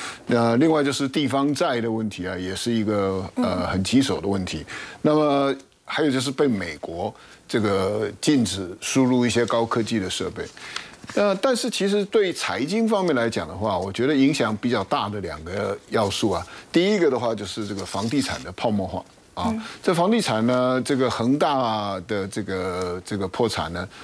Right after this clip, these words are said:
Speaker 1: 算是开了第一枪。
Speaker 2: 对。
Speaker 1: 啊，你看他现在连地都要卖了，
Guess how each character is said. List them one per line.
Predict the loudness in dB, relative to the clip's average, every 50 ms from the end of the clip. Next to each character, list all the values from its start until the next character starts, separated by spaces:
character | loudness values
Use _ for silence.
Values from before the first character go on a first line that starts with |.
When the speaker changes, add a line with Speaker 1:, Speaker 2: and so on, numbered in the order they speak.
| -14 -8
Speaker 1:
算 | -2 0 2 2
是 | 2 2 0
开 | 0 2 2 2
了 | 2 2 0
第 | 0 0 0 2 2
一 | 0
枪。 | -2 -2 -2 -2 -4 -4 -8 -14 -18 -8
Speaker 2:
对。 | -4 -2
Speaker 1:
啊， | -2 -2 -2 -4 -6 -10 -12 -14 -6 -2
你 | 0 2
看 | 2 4
他 | 4 2 2
现 | 2 2 2
在 | 2 4
连 | 4 4 2 2
地 | 0 -2 -2 0
都 | 0 0
要 | 2 2
卖 | 2 2 0 0 -2 -4
了， | -8 -12